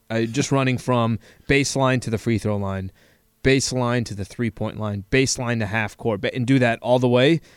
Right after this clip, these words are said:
Speaker 2: Ugh.
Speaker 1: Half, halfway through, I'm like, "Coach, um, listen, man, um, I'm Middle Eastern, and my <laughs> endurance is not as good as some of the other people here. I'm gonna need a quick breather. Give me a quick timeout here real quick."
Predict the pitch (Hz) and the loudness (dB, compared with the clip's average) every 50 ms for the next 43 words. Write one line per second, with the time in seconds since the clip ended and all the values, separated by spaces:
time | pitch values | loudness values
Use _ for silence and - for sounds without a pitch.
0 | - - 123 120 165 165 160 - 175 170 - - - 175 170 - - 165 151 139 | -4 0 2 4 4 2 2 0 -2 -2 0 0 0 0 0 2 4 4 4 4
1 | - 170 160 127 123 120 110 - - 123 120 107 - - - - _ - 117 113 | 4 4 2 4 2 2 0 2 2 2 2 0 -2 -10 -16 -16 _ -6 -4 -4
2 | 113 110 107 104 104 104 107 107 107 - - _ _ - - - _ _ _ _ | -2 -2 -4 -4 -4 -6 -6 -8 -10 -12 -16 _ _ -20 -20 -20 _ _ _ _
3 | _ _ 147 139 - - 113 107 107 104 101 104 - _ - 120 117 113 110 107 | _ _ 0 0 2 2 2 2 2 2 0 -2 -4 _ -2 0 2 2 4 2
4 | 107 107 110 110 107 - _ - - - - - _ _ _ _ - 135 156 170 | 2 0 0 -4 -4 -8 _ -20 -20 -20 -20 -20 _ _ _ _ 0 2 4 4
5 | 160 147 131 127 120 - - - 98 92 95 - _ _ - 127 123 123 123 120 | 4 4 4 2 2 0 -2 -4 -6 -8 -8 -10 _ _ -2 0 2 2 2 2
6 | 120 120 117 120 113 110 - _ _ _ - - 120 131 147 170 175 160 143 135 | 2 0 0 -2 -4 -6 -10 _ _ _ -10 -4 0 2 4 4 4 4 4 4
7 | 113 147 151 143 135 127 110 - 117 110 104 120 127 127 120 120 107 107 107 117 | 4 4 4 4 4 2 2 0 0 0 0 0 2 2 2 0 0 0 2 2
8 | 110 107 107 110 - 113 - - 123 117 113 113 113 110 104 101 - - 110 - | 4 4 2 0 -2 -2 0 0 0 2 2 2 0 0 -2 -2 -4 -4 -4 -2
9 | - 110 101 107 107 104 - - - - - - 131 147 156 156 156 135 131 127 | -2 -2 0 0 0 -2 -4 -8 -16 -12 -6 -2 0 2 4 4 4 4 2 2
10 | - 131 131 113 - - 117 101 95 90 90 - - - _ - - 147 165 165 | 2 2 0 0 0 -2 -4 -4 -4 -6 -8 -10 -14 -16 _ 0 2 4 4 4
11 | 151 165 - 160 143 - - 139 127 127 123 - 113 110 95 - 101 101 101 107 | 4 2 2 0 0 0 0 0 2 2 2 2 0 0 0 -2 -2 -2 -2 -4
12 | - - 95 90 | -4 -4 -6 -6